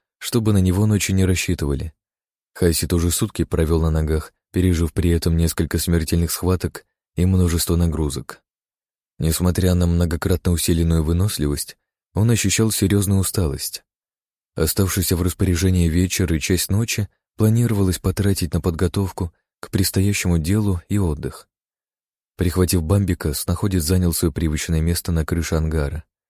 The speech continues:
Отсюда хорошо просматривалась округа, что дарило ощущение контроля.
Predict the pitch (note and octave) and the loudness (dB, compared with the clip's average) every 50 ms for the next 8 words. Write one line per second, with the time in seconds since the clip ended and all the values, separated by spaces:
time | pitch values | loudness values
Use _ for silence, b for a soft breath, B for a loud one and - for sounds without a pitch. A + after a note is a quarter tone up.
0 | _ _ _ _ _ _ _ _ _ _ _ - - F#2+ - - G#2+ A#2+ C3 - | _ _ _ _ _ _ _ _ _ _ _ -2 -2 0 0 0 0 0 0 0
1 | D3 B2+ A2 - - A2+ - A2+ G#2+ - - G#2+ A2 - G#2+ G#2+ G2+ G2+ G2+ G2 | 0 0 0 0 -2 -2 -2 -2 -2 -2 0 0 0 0 0 0 2 2 2 2
2 | - G#2+ - - - E2+ D#2 D2+ D#2 D#2 - _ _ _ _ - - - - G2+ | 0 -2 -4 -4 -2 -2 -2 -2 -4 -6 -8 _ _ _ _ -14 -8 -4 -2 0
3 | E2+ F2+ E2 E2 E2 D#2 E2 E2 D#2+ - F2 - - E2+ E2 E2 D#2 - F#2+ F2 | 0 2 2 2 2 2 2 0 0 -2 -2 -2 0 0 0 0 0 0 -2 -2
4 | E2+ - F2+ D2+ C#2+ C#2+ C#2+ | -2 -2 -2 -2 -2 -4 -6